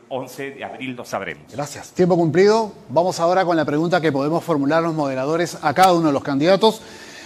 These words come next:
Speaker 2: Me toca formulársela a Alberto Bengolea del P P C. Eh, hemos visto que es importante que los padres de familia sintamos que los impuestos que pagamos van en buena medida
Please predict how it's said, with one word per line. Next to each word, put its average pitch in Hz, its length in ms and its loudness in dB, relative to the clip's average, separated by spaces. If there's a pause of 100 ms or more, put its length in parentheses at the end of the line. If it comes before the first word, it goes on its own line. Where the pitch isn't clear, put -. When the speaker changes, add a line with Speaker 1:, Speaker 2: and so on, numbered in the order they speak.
Speaker 2:
Me 156 100 4
toca 185 180 4
formulársela 180 720 4
a 151 280 2
Alberto 151 360 0
Bengolea 139 460 0
del 127 100 -4
P 123 100 -8
P 117 140 -8
C. - 240 -12 (480)
Eh, 123 220 0
hemos 277 200 6
visto 190 380 4
que 160 80 -4
es - 80 -4
importante 165 1000 2
que 147 140 -2
los 131 160 -2
padres 220 420 2
de 160 80 -4
familia 180 380 -2
sintamos 165 600 0
que 147 100 -4
los 135 180 -6
impuestos 156 480 -4
que 139 140 -4
pagamos 143 480 -4
van 165 260 2
en 131 140 -2
buena 147 240 -2
medida 151 580 2